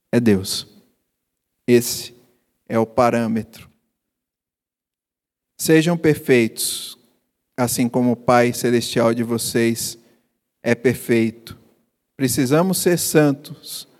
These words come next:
porque nosso Deus é santo. Precisamos ser amorosos, porque nosso Deus é amor.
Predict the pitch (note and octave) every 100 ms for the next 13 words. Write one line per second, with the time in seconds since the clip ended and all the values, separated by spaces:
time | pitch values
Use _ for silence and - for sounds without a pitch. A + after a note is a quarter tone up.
0 | _ - B2+ - B2 B2 B2 - B2+ B2
1 | B2+ A#2+ A#2+ B2 A#2+ - B2 A#2+ A#2 -
2 | _ _ _ - D3 F3 D3 F3 G#3 G3+
3 | - G3 G#3 G#3 F#3+ E3+ F3 E3 B2+ -
4 | - _ _ _ _ B2+ - B2+ B2+ -
5 | B2 C3 F3 F3+ - - - _ _ _
6 | _ _ - A#2 A#2+ B2+ A#2